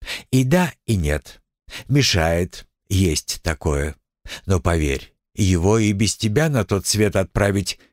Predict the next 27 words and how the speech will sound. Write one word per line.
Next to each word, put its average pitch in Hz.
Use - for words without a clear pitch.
не 170
сильно 165
сложно. 139
Он 120
столько 160
всего 151
наворотил 127
за 87
последнее 98
время, 92
что -
диву 156
даться 107
можно. 78
Расскажи, 98
например, 92
я 98
его 95
хозяину 95
о 107
том, 131
что 110
он 117
с -
младшей 101
дочкой 143
учудил, 95